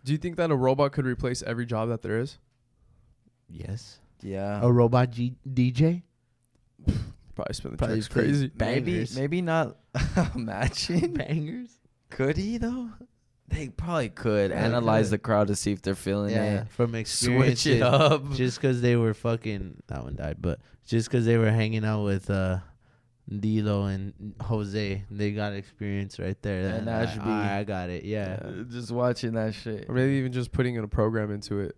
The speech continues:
Speaker 3: Do you
Speaker 1: Pretty
Speaker 3: actually
Speaker 1: much.
Speaker 3: think? Do you think we'd win that fight though? No ki-, no kill switch.
Speaker 1: No kill switch?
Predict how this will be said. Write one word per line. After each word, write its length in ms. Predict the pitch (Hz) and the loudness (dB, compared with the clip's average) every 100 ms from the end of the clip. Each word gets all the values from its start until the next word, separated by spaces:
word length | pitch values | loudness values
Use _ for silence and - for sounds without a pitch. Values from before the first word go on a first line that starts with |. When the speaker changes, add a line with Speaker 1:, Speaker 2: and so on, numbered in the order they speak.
| - | -12
Speaker 3:
Do 120 | 117 | -4
you 60 | 123 | 2
Speaker 1:
Pretty 100 | 120 | 2
Speaker 3:
actually 200 | 120 143 | 2 0
Speaker 1:
much. 100 | 139 | -2
Speaker 3:
think? 280 | 127 - 101 | -4 -6 -6
Do 120 | 113 | -4
you 60 | 117 | -2
think 180 | 127 | -2
we'd 160 | 123 107 | -2 -2
win 220 | 98 101 | -2 -4
that 160 | 95 87 | -4 -8
fight 280 | - 85 82 | -6 -8 -8
though? 240 | 73 62 98 _ _ _ _ _ _ _ _ - | -10 -10 -14 _ _ _ _ _ _ _ _ -2
No 200 | 117 127 | 4 4
ki-, 240 | - 127 - | 4 -4 -2
no 180 | 131 143 | 0 2
kill 220 | 147 127 | 2 0
switch. 460 | - 92 73 - _ _ _ - | 0 -4 -6 -12 _ _ _ -6
Speaker 1:
No 160 | 110 | -4
kill 240 | 120 117 113 | -2 -2 -4
switch? 420 | - 170 - - | -2 -4 -4 -12